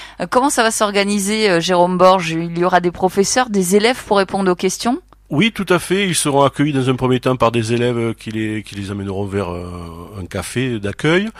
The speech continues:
Speaker 2: Puis ils auront un parcours de, de visite en fonction de, des, des formations qu'ils souhaitent.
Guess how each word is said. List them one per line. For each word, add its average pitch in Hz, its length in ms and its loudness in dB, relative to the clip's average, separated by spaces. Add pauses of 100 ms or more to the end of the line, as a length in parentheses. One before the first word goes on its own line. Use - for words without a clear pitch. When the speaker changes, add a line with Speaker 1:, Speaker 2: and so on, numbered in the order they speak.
(320)
Speaker 2:
Puis 131 360 -2
ils 113 180 -2
auront 117 140 2
un 110 80 0
parcours 131 580 2
de, 104 560 -4 (640)
de 104 140 -6
visite 123 480 -4
en 127 140 0
fonction 135 420 -2
de, 110 760 -2
des, 113 180 -6
des 107 160 -6
formations 120 420 0
qu'ils 98 220 -8
souhaitent. - 400 0